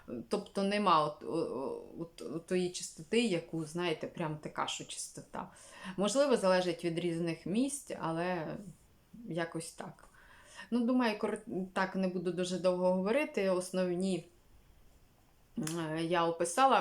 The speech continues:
М, медицина єдине, що відношення клас, але доступність медицини, на жаль, дуже далека від людини. Профілактична медицина теж зовсім слабенька. Тобто, якщо вас турбує, ви поки дочекаєтесь термін і вам, м,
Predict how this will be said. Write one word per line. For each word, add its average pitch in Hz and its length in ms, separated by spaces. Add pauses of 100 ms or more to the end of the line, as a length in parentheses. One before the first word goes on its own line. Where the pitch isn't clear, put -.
М, - 280
медицина 202 640
єдине, 180 500
що - 340
відношення 185 680
клас, 226 440 (580)
але 190 300
доступність 190 720
медицини, 185 640
на 175 160
жаль, 190 320
дуже 180 340
далека 180 480
від 156 280
людини. 143 420 (520)
Профілактична 196 880
медицина 196 560
теж 226 260
зовсім 175 520
слабенька. 160 760 (360)
Тобто, 185 260
якщо 202 300
вас 196 220
турбує, 202 640
ви 185 100
поки 190 300
дочекаєтесь 190 760
термін 185 580
і 175 140
вам, 180 300
м, 160 80